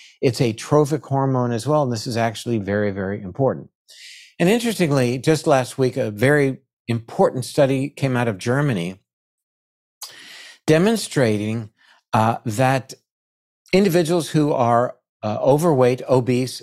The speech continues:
and sedentary, meaning they don't do much, they don't exercise, they don't get around much, are generally at great risk for having insulin resistance in the brain. That can be easily quantified.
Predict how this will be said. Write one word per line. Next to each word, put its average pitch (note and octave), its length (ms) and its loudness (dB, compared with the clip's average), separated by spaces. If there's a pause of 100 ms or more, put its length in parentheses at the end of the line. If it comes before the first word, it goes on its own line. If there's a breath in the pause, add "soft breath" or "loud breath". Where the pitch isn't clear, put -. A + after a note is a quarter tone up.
(120)
and A2 260 0 (100)
sedentary, G#2 880 0
meaning G#2 460 -4 (180)
they A#2+ 240 2
don't A#2 260 0 (360)
do C3 160 6
much, G2+ 460 -2
they G#2+ 120 2
don't G#2+ 140 0
exercise, G2+ 560 -2 (500 loud breath)
they B2 60 2
don't B2 180 2
get A#2+ 120 2
around A2 280 0
much, F#2+ 280 -8 (440 soft breath)
are C#3 100 4
generally D3+ 520 2
at A#2 260 -2 (220)
great C#3+ 360 2
risk G2+ 380 -2
for G#2+ 100 -2
having G#2 320 -4
insulin A2+ 460 -2
resistance G2 640 -6 (100)
in A2 280 0
the G#2+ 160 0
brain. F#2 400 -2
That A2 180 -4
can A#2 240 -2
be A#2 260 -2
easily C3+ 380 0
quantified. C3+ 720 -2